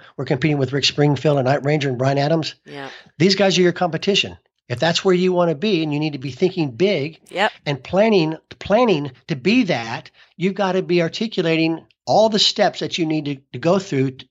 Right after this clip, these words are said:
Speaker 1: to, to be at that level. And so you gotta look at the model and see what you've gotta strive for. And so that's your competition.
Speaker 2: Robin Creasman, wow. We have packed a lot into our fifty-two minutes together today.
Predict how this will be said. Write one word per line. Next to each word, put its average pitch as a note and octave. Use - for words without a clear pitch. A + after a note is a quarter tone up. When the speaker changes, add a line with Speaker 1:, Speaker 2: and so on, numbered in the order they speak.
Speaker 1:
to, C#3
to D3
be E3+
at E3
that C3
level. E3+
And C#3+
so E3
you D#3
gotta D#3+
look E3
at -
the E3
model E3
and C#3
see F#3+
what E3+
you've D#3
gotta D3+
strive G3+
for. F2+
And B2+
so D#3+
that's F#3+
your F#3+
competition. E3
Speaker 2:
Robin A#3+
Creasman, G#3
wow. E3
We A3+
have C4
packed G3+
a F3
lot E3
into D#3
our C#3+
fifty-two D#3+
minutes C#3+
together C#3
today. C#3+